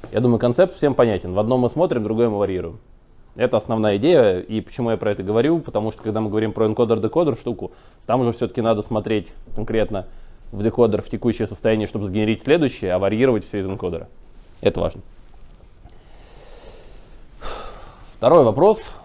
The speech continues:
абсолютно провокационный. Чтобы нормировать выходы какого-то лейера. Так,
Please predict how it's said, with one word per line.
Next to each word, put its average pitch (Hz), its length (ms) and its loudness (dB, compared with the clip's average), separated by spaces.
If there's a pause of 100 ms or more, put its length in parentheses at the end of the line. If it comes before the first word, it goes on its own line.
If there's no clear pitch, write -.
(200)
абсолютно 120 520 -2
провокационный. 160 880 -2 (200)
Чтобы 170 460 2
нормировать 139 720 2 (420)
выходы 139 680 -2 (300)
какого-то 143 440 0
лейера. 110 380 2 (1200)
Так, - 140 -12